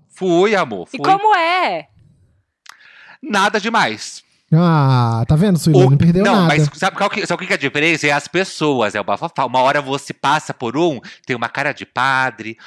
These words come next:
Speaker 1: o outro tem uma ca-, é turista que tá lá passeando, porque como Roma é uma cidade bem turística, tem tudo que é tipo de gente. E essa é a diversão. A diversão não é a estrutura do lugar. A diversão são os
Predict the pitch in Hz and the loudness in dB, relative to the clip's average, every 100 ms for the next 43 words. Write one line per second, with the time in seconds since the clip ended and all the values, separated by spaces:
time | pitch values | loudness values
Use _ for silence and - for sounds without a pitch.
0 | - - 139 151 156 156 143 131 170 156 | -16 -8 -4 -4 -4 -6 -4 -4 -2 -2
1 | 139 - 151 143 165 156 143 - 127 127 | -2 -4 -6 -2 -4 -4 -8 -4 -2 -2
2 | 127 - 147 147 139 - 170 170 - 190 | -4 -4 -4 -4 -6 -8 -6 -6 -4 -4
3 | 208 160 147 135 117 113 120 110 - 127 | -2 0 0 -2 -4 -4 -6 -8 -10 -8
4 | 127 123 117 170 135 - 117 - - - | -6 -8 -6 -6 -6 -10 -10 -14 -10 -6
5 | 226 - 196 196 - 196 190 202 175 147 | -6 -6 -6 -6 -6 -10 -12 -8 -6 -6
6 | 127 - - 143 127 170 180 175 143 123 | -8 -12 -6 -2 0 0 -2 -4 -4 -6
7 | 123 131 - 101 80 104 123 131 147 160 | -4 -6 -6 -10 -8 -10 -6 -6 -4 -4
8 | 143 170 196 - 165 156 - 131 117 107 | -2 -4 -6 -10 -12 -10 -8 -6 -6 -8
9 | 110 90 85 - - - 127 143 135 147 | -8 -8 -10 -14 -12 -6 -4 -2 -2 -2
10 | - 143 160 190 196 208 | -2 -4 -4 -4 -6 -8